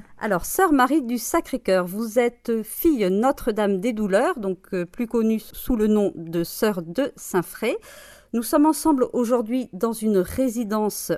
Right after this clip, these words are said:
Padre Pio. Euh, cette résidence est située place Manteau, en plein centre-ville de Tarbes. C'est une résidence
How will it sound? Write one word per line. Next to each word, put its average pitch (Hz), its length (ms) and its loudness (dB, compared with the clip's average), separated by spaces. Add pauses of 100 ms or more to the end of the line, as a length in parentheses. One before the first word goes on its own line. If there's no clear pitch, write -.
(220)
Padre 247 300 2
Pio. 247 520 0 (140)
Euh, 180 220 2
cette - 320 -2
résidence 214 640 -2 (140)
est 220 220 -2
située 220 680 -4 (320)
place 254 440 0 (240)
Manteau, 262 760 4
en 185 120 -2
plein 233 280 -2
centre-ville 185 840 -4
de 160 200 -2
Tarbes. 226 460 0 (540)
C'est - 420 -2
une 247 140 4
résidence 220 800 -2